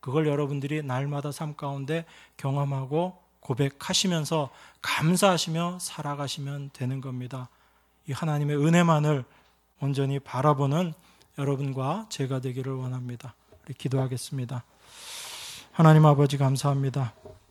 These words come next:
이 땅에 말씀으로 오셔서, 참 생명으로, 빛으로 오셔서 우리 안에 함께 하시는 그 주님의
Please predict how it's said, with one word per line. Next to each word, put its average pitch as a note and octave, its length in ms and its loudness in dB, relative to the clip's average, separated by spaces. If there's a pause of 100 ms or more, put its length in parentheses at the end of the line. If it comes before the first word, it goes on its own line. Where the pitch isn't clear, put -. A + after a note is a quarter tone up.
(1800)
이 D#3 60 2
땅에 D#3+ 240 8
말씀으로 D#3+ 640 2
오셔서, C3 680 -4
참 E3+ 220 0
생명으로, D#3 880 2
빛으로 D#3+ 520 -2
오셔서 C#3 600 -4 (1400)
우리 C#3+ 220 6
안에 C#3 220 4
함께 E3 340 -2
하시는 D#3 400 0
그 D#3 160 -4
주님의 C#3+ 680 -2